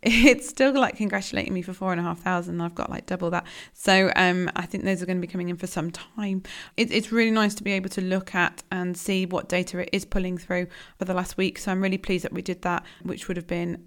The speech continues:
ahead of. So it, the, the data included the data which we'll get from the, um, Snipathon. So, um, I'm really excited to see more about that. So that's really cool. I've got a new addition coming to the guest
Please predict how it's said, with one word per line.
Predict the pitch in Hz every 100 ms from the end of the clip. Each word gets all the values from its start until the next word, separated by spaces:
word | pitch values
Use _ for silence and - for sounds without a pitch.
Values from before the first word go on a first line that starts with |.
| -
ahead | 170 - 180 175
of. | 175 170
So | -
it, | 170 -
the, | 185 -
the | 190 185 175 165 -
data | 196 196 - 180
included | 175 175 - 240 233 190 - - - -
the | - 180
data | 170 180 175 175 175
which | 175 - -
we'll | 175
get | 170 -
from | - 165 170 175
the, | 170 170 170 170 165 170 165 165 - -
um, | 170
Snipathon. | 165 - 180 185 - - - - - -
So, | - 208 185 180
um, | - 170
I'm | - 175 175
really | 185 175
excited | - - 170 170 170 -
to | - 170 165
see | - 170
more | 160 165 160
about | 156 160 -
that. | 180 -
So | - 196 196 - _ _ _ _ _ _ -
that's | 202 202
really | 214
cool. | 214 - 254 269 269 - -
I've | 208 208
got | 294 -
a |
new | 247 247
addition | 233 240 233 226
coming | 226 220 220 208 202 -
to | - - 208 196
the | 185 196 196
guest | - 196 190